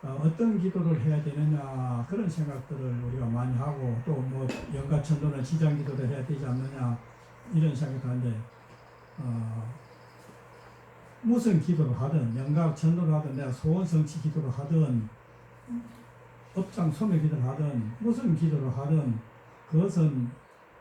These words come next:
어떤 기도를 하냐가 중요한 것이 아니고, 내가 어떤 정성을 하냐가 중요합니다. 그래서 무엇을 하든 그 정성으로 할 때 그것이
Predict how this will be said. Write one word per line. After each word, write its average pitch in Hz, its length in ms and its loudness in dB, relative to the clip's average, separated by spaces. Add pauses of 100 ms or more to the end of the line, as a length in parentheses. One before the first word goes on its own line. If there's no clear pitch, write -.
(140)
어떤 226 760 0 (460)
기도를 202 280 0
하냐가 160 340 4
중요한 165 300 2
것이 123 180 -4
아니고, 131 680 -2 (400)
내가 160 220 0
어떤 156 340 -2
정성을 165 420 0
하냐가 165 400 0
중요합니다. 117 540 -4 (2750)
그래서 127 480 0 (1500)
무엇을 190 460 2
하든 143 220 -2
그 131 160 -4
정성으로 170 460 0
할 - 160 -4
때 147 160 -2
그것이 131 440 -4